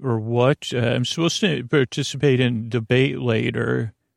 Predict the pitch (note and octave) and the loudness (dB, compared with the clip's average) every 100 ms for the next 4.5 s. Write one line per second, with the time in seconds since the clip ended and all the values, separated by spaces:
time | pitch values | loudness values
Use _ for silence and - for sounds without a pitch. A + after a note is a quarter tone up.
0 | _ _ _ _ _ _ _ _ _ _ | _ _ _ _ _ _ _ _ _ _
1 | _ C3+ B2+ - D3 C3 B2+ A#2 - C#3+ | _ -4 -2 0 2 4 4 2 2 0
2 | - - C3 A2 A#2 - A#2 B2 - - | 0 0 0 2 -2 -2 0 0 -2 -4
3 | E3 E3 E3 - C#3+ C#3 B2+ B2+ B2 A#2+ | 0 0 0 -2 0 0 0 0 2 2
4 | A#2+ A#2+ A#2+ A#2+ | 2 2 0 -2